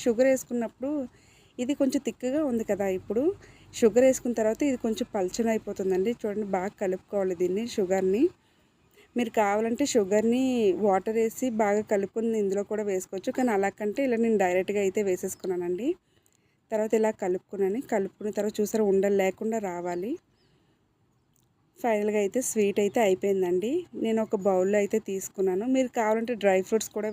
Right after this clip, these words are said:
వేసుకోవచ్చు. నా దగ్గర డ్రై ఫ్రూట్స్ ఉన్నాయి, కానీ మా ఇంట్లో ఎవరు మేము తినము, అందుకని నేనైతే ఇలాగ పైనాపిల్ తోటే సర్వ్ అని చేసుకున్నానండి. ఫైనల్గా అయితే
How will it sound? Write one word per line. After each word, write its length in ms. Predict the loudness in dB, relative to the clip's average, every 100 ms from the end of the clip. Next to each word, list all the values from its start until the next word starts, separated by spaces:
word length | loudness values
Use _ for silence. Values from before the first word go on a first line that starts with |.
| -2
వేసుకోవచ్చు. 600 | -4 -4 -4 -4 -4 -2 -2 -4 _ _ _ _ -6
నా 60 | 0
దగ్గర 320 | 0 2 0 4 4 4 4
డ్రై 160 | 2 2
ఫ్రూట్స్ 240 | 0 -2 0
ఉన్నాయి, 220 | 0 0
కానీ 180 | 0 0 2
మా 80 | 2
ఇంట్లో 200 | 2 0 0
ఎవరు 160 | -2 -4
మేము 120 | -6 -4
తినము, 320 | -2 -2 -2 -4
అందుకని 500 | -2 -4 -4 -4 2 2 2 -6 _ _ _ _ _
నేనైతే 360 | -2 0 0 0
ఇలాగ 320 | 0 -2 -2 -4
పైనాపిల్ 420 | -2 -2 -2 -2 -4
తోటే 200 | -2 -2 -2
సర్వ్ 220 | -2 0 0
అని 100 | -2
చేసుకున్నానండి. 640 | -2 -4 -4 -4 -2 -4 -6 -10 _ -6
ఫైనల్గా 440 | -2 0 0 -2
అయితే 180 | -6 -6